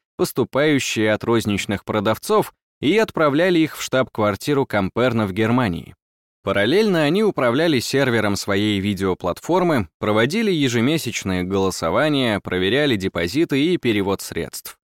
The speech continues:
Этого было достаточно, чтобы поддерживать их сайт на плаву. Бизнес шел гладко. И как только они решили, что добрались до второго этажа,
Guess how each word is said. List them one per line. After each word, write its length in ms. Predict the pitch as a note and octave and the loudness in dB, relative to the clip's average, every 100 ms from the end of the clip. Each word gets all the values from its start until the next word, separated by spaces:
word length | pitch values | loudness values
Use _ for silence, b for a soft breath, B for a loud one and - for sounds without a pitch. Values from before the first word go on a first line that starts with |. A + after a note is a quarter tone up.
| _ _ _ | _ _ _
Этого 420 | C#3 G3+ F#3+ F3 | -2 -2 0 0
было 280 | C#3 F3+ F3+ | 2 2 2
достаточно, 840 | D3 C#3+ - F3+ G3+ F3+ - C#3 C3 | 2 -2 -2 -2 -2 -4 -4 -2 -2
чтобы 300 | - F#3+ E3 | -2 -2 0
поддерживать 880 | C3 G#2+ F2+ D3 C#3 B2+ B2 A2+ G#2 | -2 -2 0 0 0 0 0 0 -4
их 160 | G2+ | -4
сайт 320 | - G2 F2+ - | -4 -2 -2 -2
на 140 | F2+ | -6
плаву. 380 | F2+ F#2 E2+ - _ _ _ _ | -2 -4 -4 -8 _ _ _ _
Бизнес 640 | - F#2 E3+ A3+ F3 E3 - | -8 -4 0 0 0 -2 -2
шел 320 | - B2 A2 | -2 0 0
гладко. 560 | G2+ G2 E2 - - - _ _ | 0 -2 -2 -8 -18 -18 _ _
И 100 | A2+ | -6
как 220 | A2+ A#2+ | -2 -4
только 340 | - D3+ C#3 A#2 | 0 0 0 0
они 260 | G#2+ A2 | 2 2
решили, 480 | G#2+ G2+ - B2 C3+ | 2 0 -2 0 0
что 320 | F#2+ - F#2+ | -2 -2 -2
добрались 540 | F#2+ G2+ G2 G2 A#2+ G2 | 0 0 0 0 0 -2
до 100 | G2+ | -6
второго 480 | - F#2 F#2+ F2+ F2 | -2 -2 0 0 -2
этажа, 500 | E2 E2+ G#2+ D3 | -2 -2 2 0